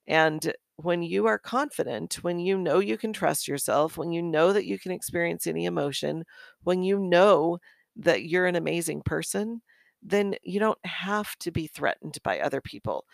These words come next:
And so arrogance is not the natural result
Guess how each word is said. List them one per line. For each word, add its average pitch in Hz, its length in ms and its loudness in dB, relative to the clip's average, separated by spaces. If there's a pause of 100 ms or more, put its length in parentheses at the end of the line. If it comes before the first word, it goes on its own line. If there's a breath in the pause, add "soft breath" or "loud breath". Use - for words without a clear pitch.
(320 soft breath)
And 165 400 2 (140)
so - 260 0 (580)
arrogance 190 600 2
is 175 300 0
not 175 580 -2 (100)
the 156 200 -2
natural 160 560 -2
result 147 720 0